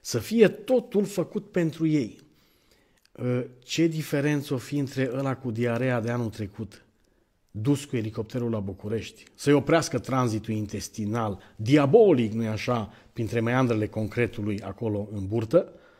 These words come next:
și cu ăsta, cu Pimen, n-a nimic cu omul.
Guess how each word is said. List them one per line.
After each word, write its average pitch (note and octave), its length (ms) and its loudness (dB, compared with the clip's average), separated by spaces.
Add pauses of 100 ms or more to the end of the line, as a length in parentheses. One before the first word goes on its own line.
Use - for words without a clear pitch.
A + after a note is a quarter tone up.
(1000)
și - 400 -12 (200)
cu A#2+ 100 0
ăsta, B2+ 340 0
cu B2+ 140 -6
Pimen, D3 540 -2 (1900)
n-a C3+ 180 0
nimic C#3+ 300 0
cu C#3+ 100 -8
omul. F2 280 -8